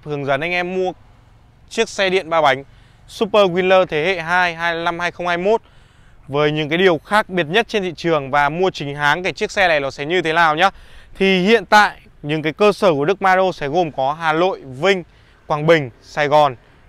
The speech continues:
và Đà Nẵng. Đấy, thì, à, ngay bây giờ Đức sẽ đưa anh em đi xem chi tiết của chiếc xe này, hàng xịn, nó sẽ đánh dấu ở những đặc điểm nào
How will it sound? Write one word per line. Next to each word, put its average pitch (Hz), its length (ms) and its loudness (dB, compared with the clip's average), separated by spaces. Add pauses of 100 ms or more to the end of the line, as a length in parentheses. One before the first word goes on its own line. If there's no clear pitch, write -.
và 135 80 -2
Đà 131 140 2
Nẵng. 135 220 -2 (460)
Đấy, 156 200 -2 (320)
thì, 165 220 0
à, 156 220 -2 (220)
ngay 214 300 2
bây 226 120 4
giờ 185 280 6 (160)
Đức 185 200 -8
sẽ 143 220 -4
đưa 180 140 2
anh 170 140 0
em 170 160 -4
đi 170 100 -2
xem 165 260 -8
chi 170 200 -8
tiết 202 220 -4
của 143 100 -4
chiếc - 180 -10
xe 175 180 -2
này, 147 240 2 (360)
hàng 147 220 -8
xịn, 202 320 -2 (440)
nó 135 100 -6
sẽ 143 180 -4
đánh 135 180 0
dấu 135 200 0
ở 185 60 0
những 139 160 -6
đặc 165 100 -2
điểm 139 240 -4
nào 135 280 0